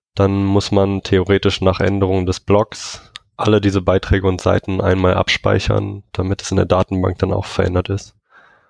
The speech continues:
Also man kann nicht einfach beispielsweise im Theme oder einem Plugin die Ausgabe verändern und dann ist das für alle Vorkommen so, sondern man müsste theoretisch die Beiträge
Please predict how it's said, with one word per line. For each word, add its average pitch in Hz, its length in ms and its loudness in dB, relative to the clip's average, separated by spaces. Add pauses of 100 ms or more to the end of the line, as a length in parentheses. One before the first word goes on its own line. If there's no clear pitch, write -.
(220)
Also 92 160 -4
man 92 160 0
kann 95 160 -2
nicht 92 140 0
einfach 92 340 -2
beispielsweise 92 600 0
im 90 140 0
Theme 98 460 0
oder 90 180 2
einem 87 180 0
Plugin 92 600 -4
die 92 140 0
Ausgabe 92 500 -2
verändern 101 600 0 (800)
und 95 220 -4
dann 90 120 0
ist - 160 0
das 107 100 -2
für - 180 0
alle 104 400 2
Vorkommen 104 500 -2
so, 101 220 2
sondern 90 640 0 (160)
man 90 160 -2
müsste 92 280 -2
theoretisch 92 460 -2
die 90 140 0
Beiträge 90 640 0